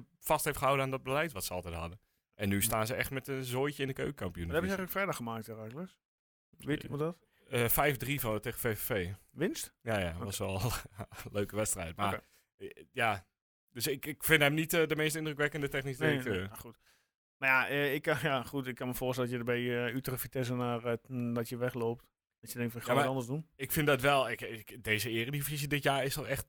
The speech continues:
Speaker 1: drie keer niks.
Speaker 2: Nee.
Speaker 1: Als Utrecht Vitesse al de wedstrijd
Speaker 2: Maar
Speaker 1: is waar
Speaker 2: weet
Speaker 1: je
Speaker 2: je wat het
Speaker 1: wegloopt.
Speaker 2: ook is? De, de, Erwin zegt het net ook.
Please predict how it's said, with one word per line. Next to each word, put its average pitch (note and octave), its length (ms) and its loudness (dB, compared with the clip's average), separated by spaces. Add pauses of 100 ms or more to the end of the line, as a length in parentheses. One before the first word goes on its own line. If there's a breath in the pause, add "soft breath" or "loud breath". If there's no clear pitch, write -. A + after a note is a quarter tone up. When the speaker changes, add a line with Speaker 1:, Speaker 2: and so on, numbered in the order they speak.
Speaker 1:
drie C#3+ 160 -4
keer C3 120 -2
niks. C3 340 0
Speaker 2:
Nee. - 240 -14
Speaker 1:
Als A2+ 240 0
Utrecht C#3 320 -2
Vitesse C#3 360 0
al D3 100 6
de C#3+ 60 2
wedstrijd C#3 280 2 (120)
Speaker 2:
Maar C3 100 6
Speaker 1:
is A#2 60 4
waar C#3 80 4
Speaker 2:
weet C3+ 80 6
Speaker 1:
je C3 60 2
Speaker 2:
je C#3 80 2
wat C#3 120 6
het - 20 -
Speaker 1:
wegloopt. C3+ 120 4
Speaker 2:
ook B2 40 2
is? A#2 220 -4 (460)
De, B2 180 -10 (240)
de, - 160 -14
Erwin A#2+ 260 -2
zegt - 180 -6
het A#2+ 100 -6
net A2+ 120 -2
ook. A2+ 320 0